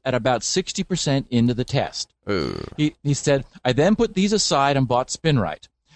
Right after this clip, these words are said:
Speaker 1: I had been meaning to buy it for myself anyway, since I'm the one people seem to come to, or, or he,
Speaker 2: Right.
Speaker 1: to, to, people seem to come begging to
Speaker 2: <laughs>
Speaker 1: around here."
Speaker 2: And that's who
Speaker 1: He
Speaker 2: should
Speaker 1: said
Speaker 2: have it. The people, you know, that's why I have it.
Speaker 1: Yeah,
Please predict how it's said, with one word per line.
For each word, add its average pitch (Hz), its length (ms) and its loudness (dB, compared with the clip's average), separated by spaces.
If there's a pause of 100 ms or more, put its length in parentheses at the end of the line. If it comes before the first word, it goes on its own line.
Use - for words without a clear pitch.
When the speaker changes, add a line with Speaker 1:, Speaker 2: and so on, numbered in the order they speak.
Speaker 1:
I 139 80 2
had 143 80 2
been 131 220 4
meaning 233 280 6
to 165 60 2
buy 107 260 2
it 113 140 2
for - 160 -4
myself 127 640 0
anyway, 104 540 2 (140)
since 135 200 -2
I'm 156 220 2
the 180 80 2
one 156 260 2
people 190 460 0
seem 175 380 0
to 160 100 -2
come 214 340 2
to, 101 340 -2 (200)
or, 143 240 2
or 139 120 2
he, 135 60 0
Speaker 2:
Right. 95 360 2
Speaker 1:
to, - 100 -6
to, - 220 -12 (260)
people 208 280 2
seem 180 260 2
to 160 80 0
come 151 300 0
begging 151 460 2
to 98 300 0
Speaker 2:
<laughs> - 20 0
Speaker 1:
around 104 440 0
here." 85 300 -2 (220)
Speaker 2:
And 135 120 4
that's 147 200 2
who 135 80 2
Speaker 1:
He - 40 4
Speaker 2:
should 135 180 2
Speaker 1:
said 123 40 2
Speaker 2:
have 156 220 2
it. - 180 -2
The 104 100 0
people, 123 440 0
you 117 80 2
know, 92 160 2
that's 95 220 2
why 110 220 2
I 139 120 2
have 101 260 0
it. - 60 -2
Speaker 1:
Yeah, 202 260 2